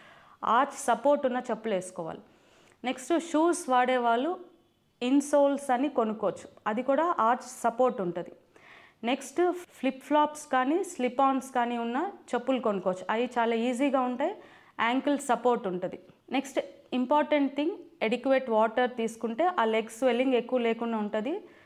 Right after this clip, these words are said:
సాల్ట్ ఎక్కువ or షుగర్ ఎక్కువ ఉన్న ఫుడ్స్ తీసుకోకూడదు. అప్పుడు స్వెల్లింగ్ అనేది ఎక్కువ లేకుండా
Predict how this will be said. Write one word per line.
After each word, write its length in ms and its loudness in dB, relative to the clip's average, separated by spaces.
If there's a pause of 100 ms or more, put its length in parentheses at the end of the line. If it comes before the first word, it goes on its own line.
(140)
సాల్ట్ 500 2
ఎక్కువ 460 2 (920)
or 140 4 (120)
షుగర్ 280 4
ఎక్కువ 360 2
ఉన్న 180 0
ఫుడ్స్ 500 -2
తీసుకోకూడదు. 600 -2
అప్పుడు 320 -2
స్వెల్లింగ్ 460 0
అనేది 300 2
ఎక్కువ 220 0
లేకుండా 440 0